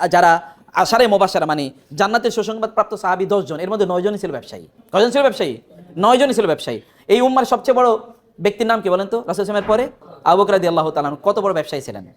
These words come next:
কি পরিমাণ কৃতদাসকে মুক্ত করে দিয়েছেন তিনি তার টাকা দিয়ে কিনে। এই উম্মার দুই নম্বর ব্যক্তি হচ্ছেন ওমর রাদিয়াল্লাহু তাআলা আনহু, ব্যবসায়ী ছিলেন। এই উম্মার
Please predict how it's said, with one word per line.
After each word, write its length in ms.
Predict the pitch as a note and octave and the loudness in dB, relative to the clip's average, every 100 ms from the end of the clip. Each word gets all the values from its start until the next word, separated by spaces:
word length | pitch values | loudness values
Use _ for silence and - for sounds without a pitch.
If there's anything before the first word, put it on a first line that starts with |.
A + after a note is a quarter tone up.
| _ _ _ - | _ _ _ -4
কি 120 | A#3+ | 2
পরিমাণ 340 | B3 A#3+ A#3+ A#3 | 4 4 4 0
কৃতদাসকে 460 | A#3+ A#3 A3+ - | 2 2 2 0
মুক্ত 220 | G#3+ G#3+ | -4 -2
করে 140 | G3+ F#3 | 0 0
দিয়েছেন 220 | F3 E3+ | 0 -4
তিনি 160 | E3 D#3+ | -6 -4
তার 100 | D#3+ | -4
টাকা 160 | E3 | -4
দিয়ে 160 | D3+ C#3+ | -4 -6
কিনে। 240 | C3+ G#2+ - _ _ D#3 | -6 -10 -14 _ _ -6
এই 140 | - A#3 | 2 2
উম্মার 340 | C4+ C4 F#3 | 4 2 2
দুই 120 | G#3 | 2
নম্বর 220 | C4+ C4 B3 | 2 2 2
ব্যক্তি 200 | B3 A#3+ | 0 -2
হচ্ছেন 200 | B3 A#3+ | -2 -2
ওমর 180 | G#3+ | 0
রাদিয়াল্লাহু 400 | A#3+ G#3+ G3+ F3+ | 0 2 2 0
তাআলা 160 | F3+ E3+ | 0 0
আনহু, 60 | A3+ | 0
ব্যবসায়ী 280 | C4+ G#3 | 0 -2
ছিলেন। 260 | D#3+ C#3 A#2 - - - | -8 -10 -12 -16 -14 2
এই 100 | G3+ | 4
উম্মার 240 | B3 C4 | 4 2